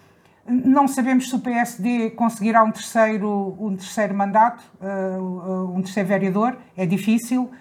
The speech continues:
Ahm, o que é que achas? Sendo que também sabemos que, à partida, o P S D está a apresentar, eh, gente nova. Eh, para aquilo que, que fontes do partido me disseram,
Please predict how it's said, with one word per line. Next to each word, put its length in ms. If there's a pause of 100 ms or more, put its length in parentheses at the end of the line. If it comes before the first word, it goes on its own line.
(340)
Ahm, 760 (200)
o 80
que 80
é 80
que 100
achas? 500 (240)
Sendo 320
que 220
também 400
sabemos 600
que, 260
à 140
partida, 680 (300)
o 80
P 140
S 280
D 100
está 160
a 20
apresentar, 720
eh, 640
gente 320
nova. 540 (320)
Eh, 580
para 120
aquilo 340
que, 380 (440)
que 360
fontes 440
do 100
partido 420
me 120
disseram, 720